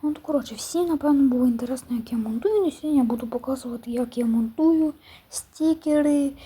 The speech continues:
відео, обложки, ну і багато чого. Зараз я вам це все покажу. Поїхали!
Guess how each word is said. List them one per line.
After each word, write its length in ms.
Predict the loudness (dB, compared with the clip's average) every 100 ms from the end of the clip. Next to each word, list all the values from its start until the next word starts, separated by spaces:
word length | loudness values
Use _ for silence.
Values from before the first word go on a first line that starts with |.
| -20 -20 -12
відео, 760 | -10 -2 0 0 2 2 2 0 -4
обложки, 880 | -6 -4 -2 0 0 -4 -8 -8 -4
ну 200 | 0 2
і 80 | 2
багато 460 | 0 -4 -6 -10 -10
чого. 480 | -6 -2 -2 -4 -6
Зараз 360 | -6 -6 -6 -6
я 60 | -4
вам 140 | -4
це 140 | -8
все 340 | -8 -8 -6 -8 -8 -6
покажу. 720 | -6 -4 -4 -2 -2 -4 -6
Поїхали! 1200 | -6 -2 -2 -2 -4 -2 -2 -4 -4 -2 -2 -4